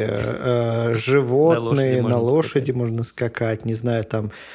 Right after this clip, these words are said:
Speaker 1: сено лошадкам дать, воды наносить. Ну, короче, прям... Короче, можно жить. Вот. И в целом это, м, как бы... я стараюсь этому уделять там не больше двух часов в день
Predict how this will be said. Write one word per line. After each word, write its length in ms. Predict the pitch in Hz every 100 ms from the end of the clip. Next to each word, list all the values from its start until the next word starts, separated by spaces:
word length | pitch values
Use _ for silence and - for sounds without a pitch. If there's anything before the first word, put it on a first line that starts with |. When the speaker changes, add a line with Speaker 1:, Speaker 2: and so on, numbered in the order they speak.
| - - -
Speaker 1:
сено 720 | - - 131 131 127 123 120
лошадкам 720 | 123 - 120 117 - 110 107
дать, 280 | 117 113 -
воды 360 | 110 110 120 117
наносить. 680 | 110 110 110 - 156 165
Ну, 160 | 139 123
короче, 460 | 131 123 120 - 113
прям... 840 | - 113 113 110 110 95 95 127 -
Короче, 340 | 131 139 123
можно 340 | 131 139 123
жить. 360 | 117 117 131 - - - - - - - - _ -
Вот. 480 | 107 120 104 - - _ _ -
И 100 | 117
в 80 |
целом 420 | - 156 202 190 139
это, 800 | 147 151 135 135 131 120 113 120 - _ -
м, 920 | 127 110 107 - - - 131 123 120 -
как 260 | 110 107 -
бы... 360 | 113 110 117 131 - 139 120
я 180 | 127 131
стараюсь 460 | - 135 127 113 -
этому 420 | 120 113 113 113
уделять 520 | 117 113 113 117 110
там 180 | - 110
не 100 | 110
больше 360 | 113 117 110 -
двух 240 | 110 113 -
часов 360 | - - 113
в 60 | 107
день 400 | 120 175 202